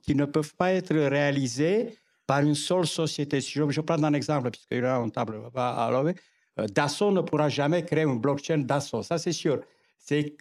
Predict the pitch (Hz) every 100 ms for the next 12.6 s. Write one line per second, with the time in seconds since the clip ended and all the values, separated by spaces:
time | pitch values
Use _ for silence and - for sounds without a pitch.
0 | - - 160 170 175 202 190 170 - 165
1 | 185 170 135 147 127 139 139 120 127 127
2 | - 107 101 - _ _ _ - 123 110
3 | 156 156 131 - 143 - 131 117 147 117
4 | 120 - 139 165 160 _ _ _ - 220
5 | 208 180 - - 202 208 151 175 170 170
6 | 156 143 135 131 127 131 - 139 165 156
7 | 120 113 131 131 143 135 117 127 117 -
8 | 123 120 135 131 143 147 - 113 107 113
9 | 117 110 120 - 127 123 123 143 147 117
10 | 117 120 120 - 127 - _ _ - 135
11 | 156 160 139 131 127 156 151 147 135 131
12 | 117 131 131 - 123 117